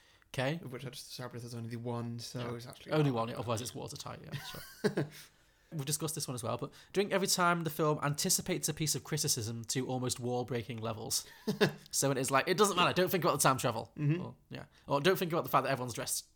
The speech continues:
Speaker 1: the same as they always were." Like,
Speaker 2: Mm-hmm.
Speaker 1: yeah. I, I enjoyed that. It's
Speaker 2: Yeah,
Speaker 1: good.
Speaker 2: yeah, solid. Um, drink for the loss of a body part.
Speaker 1: Ooh, that's good, yeah. Would you include the bits where scarring appears?
Speaker 2: Yeah, I'd say so.
Speaker 1: Yeah, that happens more often. But
Speaker 2: That
Speaker 1: yeah.
Speaker 2: was another good joke. Of just like,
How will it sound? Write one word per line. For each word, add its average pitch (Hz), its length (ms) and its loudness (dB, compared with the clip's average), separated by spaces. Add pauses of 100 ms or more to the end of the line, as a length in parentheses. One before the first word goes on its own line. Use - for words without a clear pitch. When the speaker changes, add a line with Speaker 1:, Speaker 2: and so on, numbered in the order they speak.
Speaker 1:
the 131 60 0
same 123 240 2
as 117 60 -4
they 123 60 -2
always 117 200 0
were." 117 220 -6 (120)
Like, 123 120 -10
Speaker 2:
Mm-hmm. 139 220 -6 (100)
Speaker 1:
yeah. 151 60 -12 (560)
I, 131 180 -6
I 123 40 -4
enjoyed 123 260 -6
that. - 160 -12 (220)
It's - 100 -14
Speaker 2:
Yeah, 151 60 -12
Speaker 1:
good. 151 100 -14
Speaker 2:
yeah, 131 140 -12
solid. 117 280 -14 (460)
Um, 135 380 -2 (120)
drink 170 260 -2
for 156 240 -2
the 139 80 -2
loss 147 300 -4
of 131 60 -10
a 127 60 -8
body 123 280 -6
part. - 260 -8 (360)
Speaker 1:
Ooh, 165 640 4
that's 123 220 -6
good, 131 300 -4
yeah. 127 160 -4 (240)
Would 147 140 2
you 151 40 6
include 156 280 2
the 160 60 -2
bits 151 300 -2
where 139 140 0
scarring 139 480 2
appears? 113 340 -10 (320)
Speaker 2:
Yeah, 160 360 2
I'd 123 120 -4
say - 160 -8
so. - 220 -10
Speaker 1:
Yeah, 120 240 -8
that - 80 -4
happens 120 260 -6
more 110 160 -4
often. - 240 -10 (120)
But - 100 -6
Speaker 2:
That 190 60 4
Speaker 1:
yeah. 175 40 0
Speaker 2:
was 165 100 0
another 139 180 0
good 120 160 -6
joke. - 280 -6 (180)
Of 139 60 -8
just 135 200 -6
like, 131 160 -2